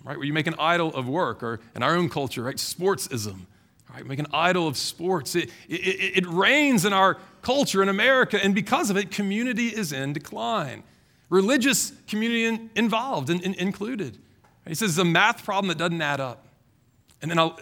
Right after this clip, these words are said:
these words are, are searching. He says, "The underlying challenge for many is that their lives are stretched like a rubber band about to snap. And church attendance ends up feeling like an item on a checklist that's already too long."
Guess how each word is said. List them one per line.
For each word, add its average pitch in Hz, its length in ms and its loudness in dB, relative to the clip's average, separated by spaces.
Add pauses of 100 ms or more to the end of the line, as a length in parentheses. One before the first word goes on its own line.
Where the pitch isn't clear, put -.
(120)
these 151 180 -2
words 165 360 0
are, 135 180 -2
are 127 160 -6
searching. 147 460 -4
He 135 80 -4
says, 139 240 -4
"The 147 160 -2
underlying 208 600 2
challenge 180 380 -2
for 156 100 -6
many 151 300 -2
is 135 80 -4
that 151 140 -6
their 135 100 -4
lives 196 640 -6
are 123 140 -8
stretched - 880 -6 (240)
like 160 140 4
a 170 40 2
rubber 202 320 4
band 190 300 4
about 160 300 2
to 139 100 -6
snap. 135 560 -6 (500)
And 151 100 2
church 240 300 2
attendance 202 500 0
ends 202 220 0
up 196 160 -4
feeling 196 280 0
like 156 160 0
an 160 140 -4
item 214 300 2
on 208 100 0
a 185 60 -2
checklist 170 500 -4
that's 135 300 -8
already 165 540 -4 (260)
too 139 480 -2 (260)
long." 110 480 -10